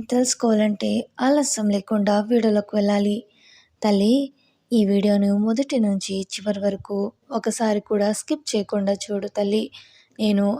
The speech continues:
అదే మనస్ఫూర్తిగా కోరుకుంటున్నాను. ఎందుకంటే ఇందులో చెప్పబోయే మాటలు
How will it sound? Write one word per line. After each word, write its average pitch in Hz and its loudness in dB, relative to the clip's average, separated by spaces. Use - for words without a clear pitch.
అదే 220 2
మనస్ఫూర్తిగా 214 -2
కోరుకుంటున్నాను. 214 0
ఎందుకంటే 202 0
ఇందులో 208 2
చెప్పబోయే 226 0
మాటలు 196 -2